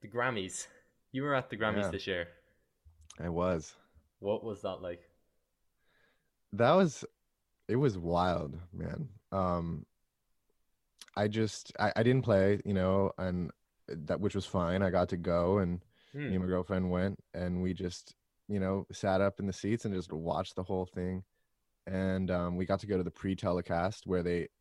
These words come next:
Speaker 2: like, they do all the awards that aren't televised. Um, and that was the, the thing that surprised me, because there was, like, fifty Grammys, or m-, I don't even know, eighty Grammys or something or more, like, announced before the T V
Speaker 1: Really?
Speaker 2: portion,
Speaker 1: Is
Speaker 2: and they
Speaker 1: that why some of the,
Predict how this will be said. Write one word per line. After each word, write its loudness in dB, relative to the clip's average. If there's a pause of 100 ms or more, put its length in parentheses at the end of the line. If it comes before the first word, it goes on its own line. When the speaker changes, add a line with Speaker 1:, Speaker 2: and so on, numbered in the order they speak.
(300)
Speaker 2:
like, -6
they 2
do 0
all 4
the 0
awards -2
that -4
aren't -6
televised. -2 (640)
Um, 0
and -4
that 2
was 0
the, -6 (100)
the -8
thing -2
that -4
surprised -2
me, 0
because -6 (640)
there -8
was, -4
like, -2
fifty 0
Grammys, -2
or -2
m-, 0
I -2
don't -2
even 0
know, 0
eighty -2
Grammys -4
or -8
something -6
or -2
more, 0
like, -4 (220)
announced -4 (320)
before -2
the -6
T -8
V -4 (420)
Speaker 1:
Really? -10 (280)
Speaker 2:
portion, -2
Speaker 1:
Is 0
Speaker 2:
and 4
they 6
Speaker 1:
that 4
why 4
some -4
of -4
the, -4